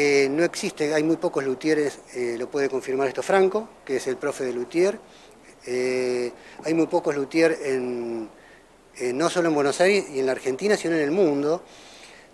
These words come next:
Y hay una gran demanda laboral, por lo cual esperamos que el día de mañana formar chicos que esto se transforme en su salida laboral. Eh, y fra-, y, y francamente con la idea de que, eh, Salto sea un referente en el tema.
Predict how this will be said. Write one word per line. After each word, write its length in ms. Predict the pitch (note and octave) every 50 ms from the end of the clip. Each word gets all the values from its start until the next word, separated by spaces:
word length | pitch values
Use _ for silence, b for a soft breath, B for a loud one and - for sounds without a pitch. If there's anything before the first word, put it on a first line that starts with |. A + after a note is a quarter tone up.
| - - -
Y 180 | G3 F#3+ G3+
hay 120 | G#3+ A3 G#3+
una 140 | G3 F#3+
gran 220 | F#3 F#3+ G#3+ G#3 F#3
demanda 340 | F3 F3 F3+ G3 F#3+ F3+ D#3
laboral, 380 | D3 C#3+ C#3+ D3+ E3 D3+ C#3
por 160 | - C#3 C#3
lo 140 | C#3 C#3 A#2+
cual 160 | - F#3 F#3+
esperamos 420 | F3+ E3+ - D#3+ E3 E3 D#3+ D3+ -
que 140 | - - B2+
el 40 |
día 140 | C3 D#3+ E3+
de 80 | E3+ D#3+
mañana 540 | E3 D#3+ E3 D#3+ D#3 D#3 D#3+ F3 F#3 F3+ D#3+
formar 400 | - C3 A#2+ C#3 D3+ D#3 D3+ -
chicos 320 | - F#3 E3+ - E3 - -
que 300 | - D3+ D#3+ E3+ F3+ F3+ - - - - - B B B B B B B B B B B _
esto 280 | - G3 F#3+ F#3+ - F#3+
se 140 | - - E3+
transforme 540 | D3 D3+ D3+ C#3+ - E3+ E3+ E3+ D#3+ D#3 D#3 - -
en 120 | D#3 D3
su 160 | - G#3+ G#3
salida 280 | - F3 E3 E3 D#3+ D3+
laboral. 360 | C#3+ C3 B2 B2 A2+ G2+ F#2+ F#2 B B B B B B B B B B - -
Eh, 680 | C#3+ C#3 C#3 C#3 C3+ C3+ C3+ C3 C3 C3 C3 C3 C3+ C3+ -
y 100 | F#3 E3+
fra-, 240 | - - G3 G3 G3 F#3
y, 400 | E3 D#3+ D#3+ D#3 D#3 D#3 D3+ D#3 - - - -
y 140 | - D#3+ C#3 C3+
francamente 540 | - F3 F3+ F3+ F#3+ F#3 F#3+ G3+ F#3+ G#3
con 120 | F#3+ F3+ D#3
la 60 | D3+
idea 160 | D#3 D#3+ E3+
de 140 | D#3+ D#3+ D3
que, 320 | - E3 D#3+ D3+ C3 G#2 - - B B B B B B B B B - - -
eh, 560 | D#3 D3 D3 D3 C#3+ C#3+ C#3 C#3 C3+ C3+ C3+
Salto 300 | - - F3+ F#3 F#3 G#3
sea 140 | - G3 G3
un 60 | F#3+
referente 440 | F3+ F3 - - E3+ G#3 G#3 F3 C#3+
en 80 | C#3 C3+
el 80 | B2
tema. 320 | A2+ - A#2 G#2+ G#2 G2+